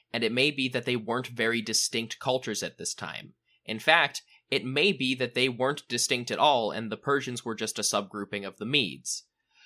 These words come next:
Certain traits were described as Median by some outside authors, which are also described as Persian in different sources. As neither group had their own literary tradition at this point, it's difficult for us to know how they perceived their own differences.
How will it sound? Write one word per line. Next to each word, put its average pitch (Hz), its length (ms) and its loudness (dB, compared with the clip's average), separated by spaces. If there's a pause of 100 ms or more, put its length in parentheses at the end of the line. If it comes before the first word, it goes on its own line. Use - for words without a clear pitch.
Certain 160 440 2
traits 123 440 0
were 113 240 0
described 101 680 -2
as 95 280 -6
Median 127 440 0
by 107 180 0
some 139 260 0
outside 113 440 2
authors, 104 520 0 (300)
which 113 220 -2
are 110 160 6
also 127 360 0
described 107 520 -2
as 104 100 -4
Persian 139 460 0
in 107 160 -6
different 117 380 0
sources. - 640 -6 (340)
As 110 200 -4
neither 139 360 4
group 131 260 -2
had 123 180 -4
their 110 200 -2
own 113 280 -4
literary 139 480 4
tradition 151 440 0
at 151 120 -4
this 156 140 -6
point, 165 360 -6 (280)
it's 131 200 0
difficult 147 520 0
for - 180 -2
us 139 180 4
to - 100 -8
know 113 160 0
how 117 160 -4
they 110 140 0
perceived 113 600 -2
their 101 180 -2
own 107 220 -4
differences. - 800 -8